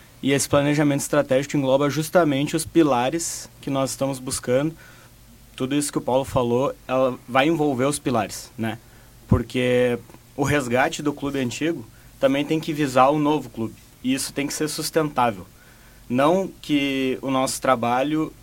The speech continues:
ah, fique como uma marca que, ah, veio uma diretoria, fez um trabalho ótimo e depois se acabou.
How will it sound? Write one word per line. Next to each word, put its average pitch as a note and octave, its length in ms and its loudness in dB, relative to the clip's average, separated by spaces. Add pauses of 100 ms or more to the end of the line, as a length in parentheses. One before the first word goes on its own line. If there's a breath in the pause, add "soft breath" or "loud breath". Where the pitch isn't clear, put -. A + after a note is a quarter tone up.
(160)
ah, C3 300 4
fique D3+ 340 -4
como D#3+ 240 0
uma D#3+ 200 2
marca D3 540 -2 (520)
que, C3+ 160 -2
ah, C3+ 340 4
veio C3+ 220 -2
uma E3+ 140 0
diretoria, D3+ 640 0
fez D#3 200 -2
um D3+ 80 -4
trabalho C#3 360 2
ótimo F3+ 640 2
e - 80 -12
depois D3 260 -6
se D3 60 -8
acabou. A2 320 -8